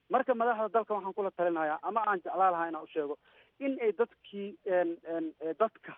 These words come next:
dadkooda si uga fikiraan, inay uga fikiraan oo nalaga aruuriyo, oo dadka silicsan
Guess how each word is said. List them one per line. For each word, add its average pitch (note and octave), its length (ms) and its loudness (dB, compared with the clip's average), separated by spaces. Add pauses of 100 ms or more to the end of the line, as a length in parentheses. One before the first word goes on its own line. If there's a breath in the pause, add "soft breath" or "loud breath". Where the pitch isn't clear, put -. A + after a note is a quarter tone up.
(100)
dadkooda - 360 -2
si - 160 -6
uga - 120 0
fikiraan, - 380 -2
inay E3+ 140 -2
uga F#3+ 120 2
fikiraan G3+ 360 0 (380 loud breath)
oo F#3+ 120 6
nalaga F3 320 2
aruuriyo, - 480 2 (320 soft breath)
oo F3 160 4
dadka A#3 380 0
silicsan F#3 420 -4